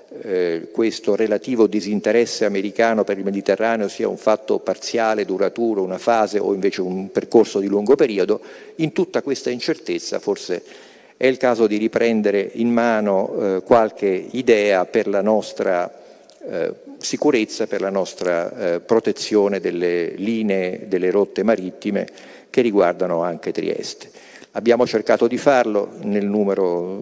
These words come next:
della rivista che trovate, lo abbiamo ripetuto, approfondito,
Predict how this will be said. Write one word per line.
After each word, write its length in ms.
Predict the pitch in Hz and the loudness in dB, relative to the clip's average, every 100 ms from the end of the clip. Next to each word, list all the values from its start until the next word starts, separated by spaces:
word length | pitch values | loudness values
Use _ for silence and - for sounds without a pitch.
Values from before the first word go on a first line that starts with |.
| - | -12
della 280 | - 90 87 | -8 -2 0
rivista 460 | 90 98 101 - 90 | 0 -2 -4 -4 -4
che 520 | 78 76 - 90 85 | -2 -4 -4 -4 -4
trovate, 640 | - 117 139 127 113 98 - | 4 6 6 4 2 -2 -2
lo 120 | 98 | 0
abbiamo 460 | 104 104 101 98 - - | 2 2 0 -2 -4 -6
ripetuto, 840 | 95 107 127 127 127 110 95 - | -4 0 0 2 0 2 2 0
approfondito, 920 | 90 107 95 101 101 127 120 95 92 | -2 0 0 0 0 -2 0 0 0